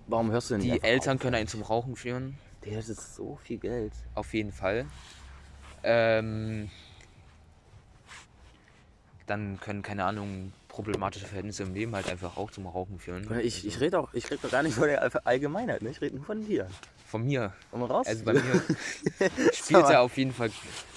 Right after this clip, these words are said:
Speaker 2: Gruppenzwang rein, garantiert, finde ich.
Speaker 1: Mhm.
Speaker 2: Ähm, zu, also seitdem ich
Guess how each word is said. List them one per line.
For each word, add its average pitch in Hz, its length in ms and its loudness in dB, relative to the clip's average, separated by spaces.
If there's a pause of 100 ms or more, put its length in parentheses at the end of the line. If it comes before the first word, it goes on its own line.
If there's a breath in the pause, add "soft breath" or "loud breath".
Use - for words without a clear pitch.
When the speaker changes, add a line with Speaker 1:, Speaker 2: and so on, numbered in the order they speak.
(100)
Speaker 2:
Gruppenzwang 131 420 0
rein, 147 200 -2
garantiert, 110 580 -4
finde 104 300 -4
ich. 101 80 0
Speaker 1:
Mhm. 117 120 -4 (760 loud breath)
Speaker 2:
Ähm, 110 500 -2
zu, - 200 -8 (220)
also 107 220 -2
seitdem 101 460 -2
ich 98 100 -12